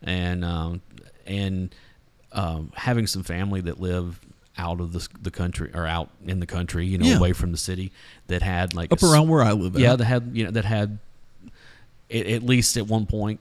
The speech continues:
Speaker 1: some, you know, uh, a field with, you know, I think it was, uh, I think they were doing soybeans, if I'm not mistaken.
Speaker 2: Yeah.
Speaker 1: You know, or, um, I, I think it was soybeans, and it was one of those things that you would, you know, kinda go through, and it was, you know, when, you know, the summer when it's,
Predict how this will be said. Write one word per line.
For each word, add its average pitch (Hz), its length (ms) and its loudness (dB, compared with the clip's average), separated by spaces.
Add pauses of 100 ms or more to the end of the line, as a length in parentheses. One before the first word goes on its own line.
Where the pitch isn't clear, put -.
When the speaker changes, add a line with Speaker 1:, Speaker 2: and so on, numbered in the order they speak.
(140)
Speaker 1:
some, 95 300 -8
you 101 140 -4
know, 90 320 -4
uh, 87 200 -2 (180)
a 95 60 -4
field 95 400 -2
with, - 320 -6
you 90 140 -6
know, 82 160 -4
I 80 80 -4
think 92 160 -10
it 67 80 -10
was, 82 180 -8
uh, 85 440 -6
I - 340 -18
think 151 100 -4
they 135 80 0
were 92 60 -2
doing 80 160 -8
soybeans, 82 600 -8
if - 120 -16
I'm 82 100 -14
not 78 160 -14
mistaken. - 320 0
Speaker 2:
Yeah. 85 140 6
Speaker 1:
You 73 180 -10
know, 65 80 -10
or, 85 80 -10 (140)
um, 85 260 -8
I, 82 40 -14
I - 120 -14
think - 320 -8
it - 60 -16
was 87 200 -6
soybeans, 87 480 -10 (520)
and - 120 6
it 180 60 8
was 196 100 4
one 185 140 6
of 175 60 6
those 151 180 4
things 113 220 2
that 95 60 -4
you 101 120 0
would, 101 160 -2
you 92 80 0
know, 87 80 -2
kinda 85 220 -4
go 87 160 -2
through, 90 400 -2
and 85 80 -2
it - 40 -8
was, 80 160 -10
you 78 200 -8
know, 78 80 -6
when, 78 280 -8 (880)
you 85 160 -10
know, 73 220 -10 (320)
the 69 140 -8
summer 85 440 -4 (100)
when 82 180 -6
it's, 80 240 -6